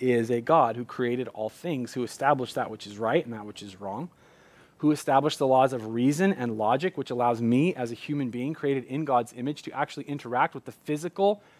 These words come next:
intellectual, philosophical world that is around me, to trust and have some sense of concreteness about my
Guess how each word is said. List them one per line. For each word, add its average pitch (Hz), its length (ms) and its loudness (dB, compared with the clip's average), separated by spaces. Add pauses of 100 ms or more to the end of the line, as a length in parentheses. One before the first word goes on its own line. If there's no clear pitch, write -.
(160)
intellectual, 156 760 0
philosophical 139 800 -4
world 131 300 2
that 117 160 -2
is 107 100 -10
around 107 380 -10
me, 226 240 -6 (460)
to 143 100 -6
trust 143 580 2
and 139 80 -8
have 135 220 4
some 139 180 2
sense 139 320 -4
of 123 180 -6
concreteness 160 800 -4
about 127 320 0
my 120 240 -8